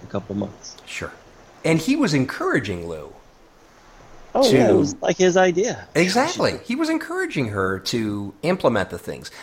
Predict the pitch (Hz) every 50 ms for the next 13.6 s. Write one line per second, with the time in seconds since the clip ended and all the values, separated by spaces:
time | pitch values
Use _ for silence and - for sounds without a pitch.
0 | - - 127 131 131 127 - - - - - - 127 123 135 170 208 220 - 214
1 | 220 214 214 165 139 135 113 110 - - 202 220 - 139 120 113 107 98 - 110
2 | 98 95 113 117 107 95 95 95 92 - 151 151 107 87 78 69 90 - - -
3 | - - - - - _ - 123 120 110 104 - - - 208 214 202 170 127 101
4 | 95 90 95 87 82 78 73 73 73 - _ _ _ _ _ _ - 117 101 85
5 | 85 85 120 156 131 80 - - - - - - - - _ _ _ _ - -
6 | 135 147 247 285 233 165 160 185 156 139 113 104 98 - 139 143 143 123 92 85
7 | 82 - - - 254 180 98 78 73 90 104 - _ _ _ _ _ _ _ 254
8 | - - 247 233 - - - - - - - - - - - _ - - - 143
9 | 135 127 123 123 - 302 147 156 175 180 185 165 143 143 147 147 139 123 113 190
10 | 190 - 180 170 151 147 156 165 160 139 156 156 151 147 143 151 151 160 160 156
11 | 151 - 196 226 175 113 98 98 - _ _ 156 156 151 - 240 240 254 196 151
12 | 123 110 - - - _ _ - 139 202 214 - 156 131 117 - 123 123 120 -
13 | 110 113 117 127 135 143 127 - - 143 175 165